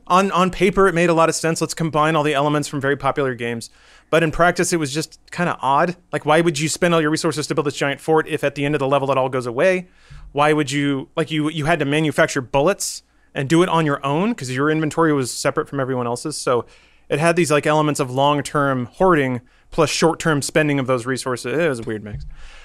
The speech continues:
Now then, uh, flash forward to, uh, pub G tearing up the video game charts. Fortnite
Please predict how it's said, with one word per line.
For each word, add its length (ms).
Now 220
then, 420
uh, 260
flash 320
forward 360
to, 380
uh, 240
pub 240
G 180
tearing 400
up 100
the 100
video 220
game 160
charts. 480
Fortnite 500